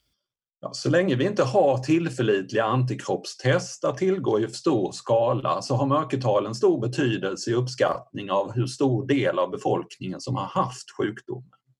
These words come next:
I en känslighetsanalys som Folkhälsomyndigheten genomförde i beräkningar av peakdagen för sjukdomsförekomsten i Stockholms län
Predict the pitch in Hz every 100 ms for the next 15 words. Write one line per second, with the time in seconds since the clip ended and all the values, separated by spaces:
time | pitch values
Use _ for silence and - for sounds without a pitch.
0 | _ _ _ _ _ _ _ _ _ _
1 | _ _ 147 151 143 185 196 202 117 104
2 | 117 104 110 135 165 190 185 214 214 175
3 | 123 127 117 101 104 107 - 117 131 143
4 | 123 120 - 98 87 87 101 104 117 120
5 | 98 113 107 101 101 - 131 165 165 -
6 | 95 80 95 139 180 170 208 131 - 127
7 | 127 123 95 92 92 82 98 87 - 98
8 | 95 135 127 98 123 165 151 -